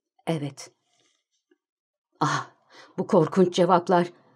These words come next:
Zavallı kadın bunları söylerken kas katı kesilmişti.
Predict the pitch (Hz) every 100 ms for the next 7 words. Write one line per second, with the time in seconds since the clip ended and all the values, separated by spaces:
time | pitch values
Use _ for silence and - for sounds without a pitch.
0 | _ 180 254 233 226 233 202 220 214 220
1 | 214 233 208 208 208 247 233 233 233 -
2 | 220 - - - 214 208 - 214